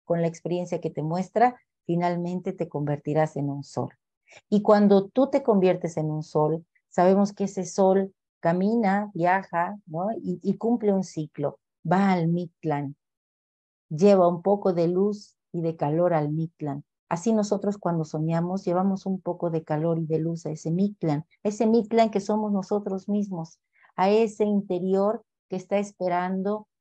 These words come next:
ser escuchado. ¿Cómo es que podemos enfrentar la realidad sin escuchar nuestra voz interior?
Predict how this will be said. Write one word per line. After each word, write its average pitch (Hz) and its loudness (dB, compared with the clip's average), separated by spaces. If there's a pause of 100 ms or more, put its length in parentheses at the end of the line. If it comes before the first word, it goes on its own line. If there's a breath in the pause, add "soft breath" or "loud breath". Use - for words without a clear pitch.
ser 190 -2
escuchado. 151 -6 (1120)
¿Cómo 254 6
es 247 6
que 226 -2
podemos 190 2
enfrentar 165 0
la 165 2
realidad 160 2 (500)
sin 190 0
escuchar 180 2 (180)
nuestra 170 -4
voz 170 -2
interior? 170 0